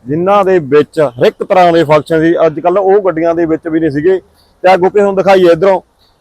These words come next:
ਜਿਹਦੇ ਸਟੀਅਰਿੰਗ ਵਗੈਰਾ ਜਾਂ ਕਿੱਥੋਂ ਇਹਨਾਂ ਦੇ ਬ੍ਰੇਕ ਵਗੈਰਾ ਲੱਗਦੇ ਸਨ, ਉਹ ਵੀ ਦਿਖਾਉਣੇ ਆ ਵਿੱਚ।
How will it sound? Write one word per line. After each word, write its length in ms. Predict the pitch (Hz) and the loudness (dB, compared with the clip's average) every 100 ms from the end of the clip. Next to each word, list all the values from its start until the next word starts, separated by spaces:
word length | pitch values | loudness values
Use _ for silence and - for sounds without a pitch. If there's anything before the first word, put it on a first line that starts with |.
| _ | _
ਜਿਹਦੇ 240 | 135 165 185 | -2 0 0
ਸਟੀਅਰਿੰਗ 460 | - 156 175 214 | -2 -2 0 2
ਵਗੈਰਾ 400 | 196 175 170 170 | 2 2 4 4
ਜਾਂ 160 | 160 180 | 2 0
ਕਿੱਥੋਂ 340 | 165 160 175 | -2 -4 -2
ਇਹਨਾਂ 140 | 170 190 | -2 -2
ਦੇ 60 | |
ਬ੍ਰੇਕ 300 | 170 160 165 | -2 0 -2
ਵਗੈਰਾ 320 | 160 160 165 165 | -2 0 2 4
ਲੱਗਦੇ 240 | 160 160 | 2 2
ਸਨ, 100 | 165 | -2
ਉਹ 160 | 170 170 | -2 -4
ਵੀ 80 | |
ਦਿਖਾਉਣੇ 280 | 190 180 180 | -4 -4 -2
ਆ 40 | 165 | -4
ਵਿੱਚ। 180 | 156 | -6